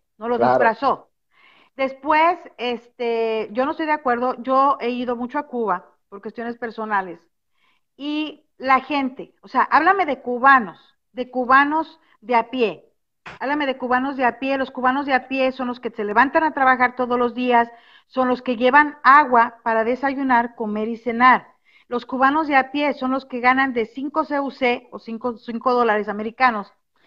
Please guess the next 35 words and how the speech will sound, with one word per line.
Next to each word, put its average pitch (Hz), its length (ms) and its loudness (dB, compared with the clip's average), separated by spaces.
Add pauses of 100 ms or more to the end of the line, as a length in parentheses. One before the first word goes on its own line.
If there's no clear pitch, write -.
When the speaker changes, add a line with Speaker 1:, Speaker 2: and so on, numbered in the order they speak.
(240)
Speaker 1:
y 285 340 -4
Speaker 2:
Claro. 233 160 6
Speaker 1:
hasta 226 180 0
un 262 140 -2
doctor 269 360 -2
que 254 100 -6
te 233 120 -6
gana 226 220 2
veinte 214 320 -4
C 208 140 -4
U 214 120 -4
C. 277 360 -2 (760)
Entonces, 240 720 -2 (340)
yo 262 180 4
al 370 140 8
ver 381 160 4
esa 359 200 0
situación, 277 640 -2 (220)
yo, 294 580 2 (440)
eh, 208 100 -12
tengo 320 260 2
que 320 100 2
respetar 294 680 4 (720)
el 233 260 -2
régimen 262 400 -2
de 220 120 -4
cada 233 300 2
país, 269 420 0
estoy 214 260 -4
de 214 100 2
acuerdo, 214 540 2 (220)
¿ok? - 160 -12 (960)
Pero 330 480 4 (600)
ya 262 240 4
vivirlo 370 720 4